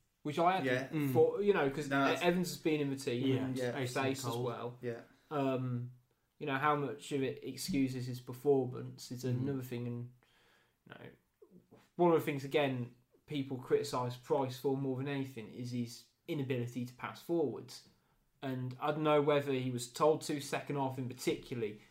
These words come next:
Speaker 1: but he was trying to pass it forwards and
Speaker 2: Yeah.
Speaker 1: just kept losing it.
Speaker 2: Yeah, kept
Speaker 3: Mm.
Speaker 2: losing, kept giving it
Speaker 1: And,
Speaker 2: away.
Speaker 1: you know, it,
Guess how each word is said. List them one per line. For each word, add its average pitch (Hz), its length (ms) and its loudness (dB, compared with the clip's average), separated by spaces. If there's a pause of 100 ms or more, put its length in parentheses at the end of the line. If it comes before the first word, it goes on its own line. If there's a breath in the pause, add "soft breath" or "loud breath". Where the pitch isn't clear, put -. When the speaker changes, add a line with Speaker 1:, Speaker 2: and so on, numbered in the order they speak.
(160 loud breath)
Speaker 1:
but 160 100 4
he 160 60 2
was 131 140 0
trying 170 260 6
to 170 60 -6
pass 170 240 -4
it - 100 -10
forwards 123 440 -4
and 147 80 -8
Speaker 2:
Yeah. - 60 -2
Speaker 1:
just 117 120 -4
kept 147 180 -4
losing 143 360 -2
it. 180 160 -8
Speaker 2:
Yeah, 120 140 -2
kept - 220 -14
Speaker 3:
Mm. 127 60 -4
Speaker 2:
losing, 110 320 -6
kept 110 160 -10
giving 120 160 -2
it 175 160 6
Speaker 1:
And, 156 100 0
Speaker 2:
away. 117 360 -6
Speaker 1:
you 196 80 -2
know, 147 240 4
it, 143 260 6